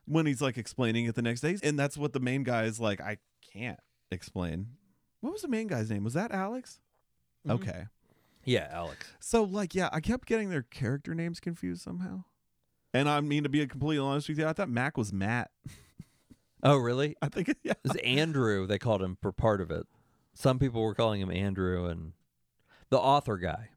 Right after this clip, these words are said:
Speaker 1: No, so, but I mean, for found footage.
Speaker 2: The end was a blowout. That was the thing, was it wasn't necessarily terrifying, scary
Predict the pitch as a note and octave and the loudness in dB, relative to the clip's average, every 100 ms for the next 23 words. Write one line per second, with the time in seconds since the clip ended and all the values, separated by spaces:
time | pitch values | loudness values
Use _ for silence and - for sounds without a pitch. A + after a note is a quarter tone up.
0 | _ C#3+ E3+ B2+ - - - F#3 F3 - | _ 2 4 4 0 -6 -8 -4 -6 -6
1 | _ _ _ _ _ D#3+ G3+ G#3 G3 F#3 | _ _ _ _ _ 0 2 2 0 0
2 | G#3 G#3 F#3 G3+ D#3+ G2 - D3 G#3 F#3+ | 2 2 2 2 4 0 2 4 4 4
3 | C#4 C#4 C#3+ A2 A2+ G#2 F2 - - _ | 4 4 4 2 4 4 4 -2 -12 _
4 | _ - F#3+ G3+ E3 F3 D#3 B2 A#2+ E3+ | _ 2 4 4 2 2 4 2 2 2
5 | F#3 G3+ F3 F#3 E3 E3+ E3 C3 G2+ - | 2 2 0 -2 0 0 2 2 0 -6
6 | _ - B2+ A#2 C#3+ E3 D#3+ E3+ E3+ E3 | _ 0 4 6 4 4 2 2 -4 -8
7 | - - C3+ C#3+ F3 F#3+ | -10 2 4 4 2 -2